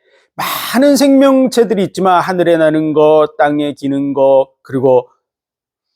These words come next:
물속에 사는 모든 것들을 다 이렇게 활용해서 그들을 훈련시키기도 하고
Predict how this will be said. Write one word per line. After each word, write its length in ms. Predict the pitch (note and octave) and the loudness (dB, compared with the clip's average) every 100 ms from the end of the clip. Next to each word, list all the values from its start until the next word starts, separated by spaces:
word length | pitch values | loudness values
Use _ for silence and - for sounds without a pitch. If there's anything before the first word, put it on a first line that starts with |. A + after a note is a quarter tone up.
| - - | -16 -6
물속에 400 | E3 - B3+ C#4 | -2 0 0 2
사는 300 | A#3+ C4 A3+ | 2 2 2
모든 460 | E3 E3+ B3+ C4+ | 0 0 0 0
것들을 600 | B3 A#3 - B3 A#3+ A#3 | 0 -2 -4 -4 0 -2
다 500 | A3+ - - - F#3 | -4 -14 -14 -8 -4
이렇게 240 | A3 G3+ G#3 | -2 0 -2
활용해서 1160 | D#3 G#3+ A3+ A3+ A3+ A3+ G#3+ F#3+ E3+ F#3+ D#3 - _ - | 0 0 2 2 2 -2 -4 -4 0 0 0 -4 _ -10
그들을 300 | C#3 D#3+ D#3 | -2 0 0
훈련시키기도 880 | F3+ E3+ D#3+ - - D3+ D3+ D#3 | 0 0 -2 -4 -10 -4 -2 2
하고 840 | D3 C#3+ C#3+ D3 D3 C#3+ C#3+ D3 | 4 4 2 2 4 4 4 0